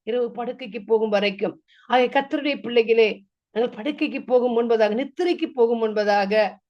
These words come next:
ஒரு விஷயங்களை ஆராய்ந்து அறிந்து, எங்களை ஆண்டுடைய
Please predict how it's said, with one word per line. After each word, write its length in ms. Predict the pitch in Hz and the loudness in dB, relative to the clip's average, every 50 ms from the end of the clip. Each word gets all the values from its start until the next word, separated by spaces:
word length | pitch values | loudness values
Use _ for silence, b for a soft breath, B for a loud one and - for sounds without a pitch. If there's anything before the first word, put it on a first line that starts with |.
| _ _ _ _ _ | _ _ _ _ _
ஒரு 220 | - 226 262 285 | -6 -4 -4 -4
விஷயங்களை 560 | 277 285 277 - - 277 254 247 240 233 226 202 196 196 | -4 -6 -8 -8 -8 -6 -6 -2 -2 -2 -2 -2 -4 -6
ஆராய்ந்து 580 | 220 247 277 311 311 320 302 285 277 262 240 240 | -4 0 2 2 4 4 2 2 0 0 0 0
அறிந்து, 640 | 214 202 202 214 226 220 202 190 233 214 214 - - - _ _ _ _ _ _ | 0 0 0 -2 -4 -4 -2 2 2 2 2 0 -4 -12 _ _ _ _ _ _
எங்களை 420 | - 226 247 247 254 254 240 233 208 | -6 -4 -2 -2 -2 -2 -2 -2 -2
ஆண்டுடைய 460 | 202 240 262 294 294 311 285 302 | -4 -4 -4 -4 -4 -4 -4 -6